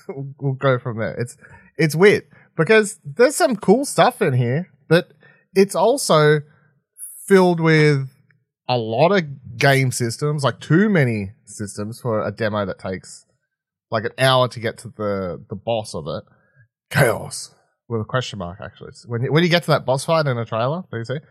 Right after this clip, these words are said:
It's chaos, but with a question mark. <laughs> Um, yeah, there's, like, so many systems, there's so many tutorials.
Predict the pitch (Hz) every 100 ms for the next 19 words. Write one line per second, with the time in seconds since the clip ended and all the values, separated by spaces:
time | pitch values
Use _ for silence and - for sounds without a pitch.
0 | _ _ - - 202 139 92 - - 95
1 | 98 - 87 - - _ _ _ _ _
2 | - 175 _ _ _ _ _ _ _ _
3 | - - 120 123 110 104 101 _ _ _
4 | _ _ _ _ _ _ - 160 156 170
5 | 180 - - - 214 226 233 226 - 143
6 | 160 156 156 - 175 196 214 196 147 131
7 | 123 110 104 143